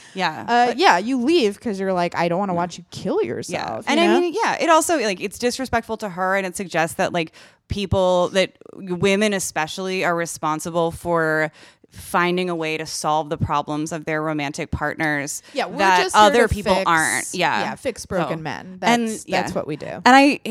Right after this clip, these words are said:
Speaker 1: I, I wish I could remember where I saw this study, but it, it's, and it's about other kinds of illnesses, but it fits perfectly here. Uh, so it turns out that, um, studies have found that when, uh,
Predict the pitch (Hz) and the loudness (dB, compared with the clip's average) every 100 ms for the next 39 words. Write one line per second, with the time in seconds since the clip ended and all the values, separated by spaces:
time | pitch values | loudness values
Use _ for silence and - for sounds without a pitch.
0 | - - 202 _ _ _ _ - 220 320 | -10 -10 -14 _ _ _ _ -6 0 2
1 | 359 302 220 196 202 190 175 165 180 165 | 4 2 2 2 0 2 2 0 0 2
2 | 165 - - 156 156 156 - 151 - _ | 0 -4 -4 0 0 0 0 0 -2 _
3 | - 175 - - - - _ _ 180 175 | -6 -4 -4 -4 -6 -8 _ _ -2 -2
4 | - 180 196 175 175 - 180 180 185 190 | -2 0 4 6 4 2 2 4 2 -2
5 | 214 214 202 226 233 254 233 190 160 _ | -6 -4 -4 -4 -4 -4 -4 -6 -6 _
6 | - 175 - - - 190 185 175 160 156 | -4 -4 -4 -6 -4 -4 -6 -8 -8 -4
7 | 131 101 - - - _ _ - - - | -4 -4 -8 -20 -20 _ _ -20 -20 -20
8 | - 190 180 170 - 220 220 - - 330 | 0 4 4 2 0 -2 -2 -2 0 2
9 | 277 233 220 - 190 190 185 180 170 - | 4 6 6 2 -2 2 4 2 0 -4
10 | - - 170 156 147 107 98 - _ _ | -8 -2 0 0 0 -4 -6 -10 _ _
11 | - - 233 208 233 233 220 - 190 175 | -14 -4 2 2 2 0 -4 -4 -2 0
12 | 175 180 175 165 160 - - - _ 190 | 0 -2 2 2 2 -4 -20 -20 _ 0
13 | 196 190 185 185 180 180 165 156 143 | 2 4 2 0 0 0 2 2 0